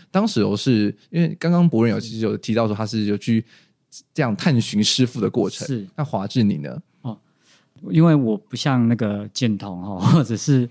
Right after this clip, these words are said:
Speaker 2: 世元，哇，他们好厉害，就是自己又可以做。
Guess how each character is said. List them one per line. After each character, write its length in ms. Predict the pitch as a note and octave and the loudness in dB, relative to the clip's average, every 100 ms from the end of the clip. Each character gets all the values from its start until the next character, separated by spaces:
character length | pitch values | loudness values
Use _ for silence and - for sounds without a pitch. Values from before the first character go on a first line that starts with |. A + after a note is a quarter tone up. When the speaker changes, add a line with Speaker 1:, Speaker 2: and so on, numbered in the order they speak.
| _ | _
Speaker 2:
世 300 | - D#3+ B2+ | -10 -2 2
元， 200 | A2+ B2 | 4 4
哇， 160 | C#3 | 2
他 120 | B2 D#3+ | 2 0
们 160 | C#3 | 0
好 140 | A#2 A#2 | 0 2
厉 140 | B2+ | 4
害， 160 | C#3 A#2+ | 2 2
就 120 | C3 | 0
是 120 | B2+ - - | 0 -2 -16
自 140 | - C3+ | -8 -6
己 160 | A2+ | -4
又 140 | G#2 A2+ | -2 -2
可 120 | A#2 | -2
以 120 | G2 | -6
做。 360 | - - G2+ | -8 -8 -8